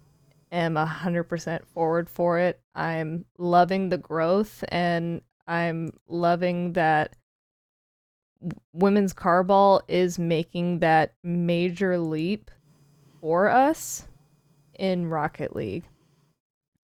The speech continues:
And potentially even farther down the road with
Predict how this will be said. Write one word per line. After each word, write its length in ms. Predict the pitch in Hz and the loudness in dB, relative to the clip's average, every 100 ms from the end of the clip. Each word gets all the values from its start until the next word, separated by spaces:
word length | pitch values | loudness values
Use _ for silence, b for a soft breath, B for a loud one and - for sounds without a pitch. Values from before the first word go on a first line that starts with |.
| - | -4
And 420 | 214 233 240 240 _ _ _ - | -2 0 -2 -4 _ _ _ -10
potentially 680 | 202 196 208 - 262 214 | -6 -2 -4 0 0 2
even 420 | 170 180 208 196 185 | 0 -4 -2 -2 -4
farther 380 | - 180 190 202 | -4 -2 -2 -2
down 220 | 202 196 | -2 -2
the 100 | 185 | -2
road 320 | 185 185 202 | 0 0 0
with 260 | 185 185 | -2 -2